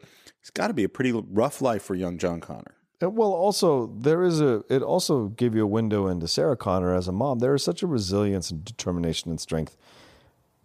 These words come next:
Speaker 2: by mothers to defend their children, find wh-, do whatever they need to do to make sure their children survive.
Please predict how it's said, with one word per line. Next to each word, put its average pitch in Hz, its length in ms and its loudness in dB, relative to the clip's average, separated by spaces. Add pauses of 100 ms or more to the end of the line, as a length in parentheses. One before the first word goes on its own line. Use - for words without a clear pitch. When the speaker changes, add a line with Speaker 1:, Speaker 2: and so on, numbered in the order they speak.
(100)
Speaker 2:
by 101 320 2
mothers 95 480 2
to 87 100 -2
defend 87 420 0
their 85 140 4
children, 73 420 -2
find 78 320 0
wh-, 69 200 -6
do 90 120 0
whatever 87 300 2
they 101 140 2
need 92 160 0
to - 80 -6
do 80 280 2
to 71 540 -4
make 76 200 -4
sure 85 180 -2
their 78 140 -2
children 69 360 -6
survive. 60 400 -6